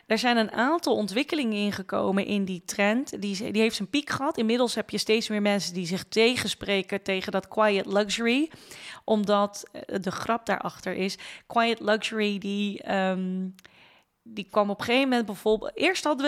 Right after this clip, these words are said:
we even terug een paar jaar geleden, toen al die tech boys uit L A en zo nog allemaal hot en happening waren. De beg-, eh, een paar jaar terug Facebook, hè, dan was het allemaal,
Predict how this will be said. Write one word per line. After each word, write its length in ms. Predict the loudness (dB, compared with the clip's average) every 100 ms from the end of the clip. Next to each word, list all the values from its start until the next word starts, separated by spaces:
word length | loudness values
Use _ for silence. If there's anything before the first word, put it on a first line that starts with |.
| 4
we 60 | 4
even 240 | 2 -2
terug 260 | 0 -2 0
een 220 | -4 0
paar 200 | 2 2
jaar 120 | 2
geleden, 400 | 2 4 4 4
toen 140 | 0 2
al 120 | 4
die 120 | 2
tech 280 | 2 0 2
boys 260 | 2 2
uit 180 | 4 2
L 220 | 2 4
A 200 | 6 6
en 100 | 4
zo 180 | 4 2
nog 160 | 2 2
allemaal 280 | 2 2 2
hot 280 | 2 2
en 100 | 0
happening 500 | 0 -2 -2 0 2
waren. 440 | 4 6 6 4 0 -4 -16 -8
De 80 | -4
beg-, 220 | -4 -4
eh, 180 | -6 -4
een 300 | -4 -6 -2
paar 160 | 0
jaar 200 | 2 0
terug 280 | -2 -4 -4
Facebook, 440 | -2 -2 0 -2 2
hè, 100 | 4
dan 120 | 4
was 180 | 4 2
het 120 | 2
allemaal, 400 | 2 4 4